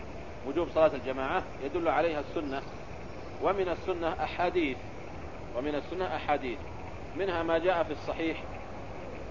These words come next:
حديث أبي هريرة رضي الله تعالى عنه أن النبي صلى الله عليه وسلم قال: "لقد هممت أن آمر بالصلاة فتقام،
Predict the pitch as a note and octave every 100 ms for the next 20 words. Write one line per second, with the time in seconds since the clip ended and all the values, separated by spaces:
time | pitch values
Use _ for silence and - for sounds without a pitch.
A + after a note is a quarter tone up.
0 | - - - - - - - - - D#3+
1 | E3 D3 D3 C3+ D#3+ D#3+ C#3 D3 D3+ D3+
2 | D3 C#3 C#3 C3 D#3 F3 - - - -
3 | - - D#3 E3 E3 F3 D#3 D#3 D#3+ C#3+
4 | B2+ E3 D#3 D3+ E3 F#3 - - - -
5 | - D3 E3+ E3+ D3+ D3 D#3+ F3+ E3+ D#3
6 | D3 D3+ E3+ F3 E3 D#3 D3 - D3 D#3
7 | F3+ - - - - - - - D3+ D3+
8 | - E3